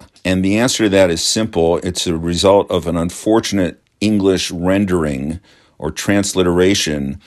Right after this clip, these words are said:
of the Greek word Hagia, which is saint. And Hagia Sophia means Saint Sophia, and nobody actually pronounces it Hagia, but it only looks like it's pronounced that way.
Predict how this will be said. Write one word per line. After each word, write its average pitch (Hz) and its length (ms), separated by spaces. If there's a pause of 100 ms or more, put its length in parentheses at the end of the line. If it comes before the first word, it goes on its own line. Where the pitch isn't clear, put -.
(300)
of 85 160
the 87 80
Greek 92 320
word 85 340
Hagia, 92 500
which 78 280
is 82 120
saint. 78 640 (560)
And 90 540
Hagia 104 380
Sophia 101 520
means 95 400
Saint 101 380
Sophia, 90 680 (200)
and 92 400 (120)
nobody 113 500 (160)
actually 95 420
pronounces 90 560
it 78 120
Hagia, 87 720 (140)
but 90 520
it 113 180
only 113 360
looks 101 400
like 85 220
it's 76 120
pronounced 78 540
that 69 240
way. 67 200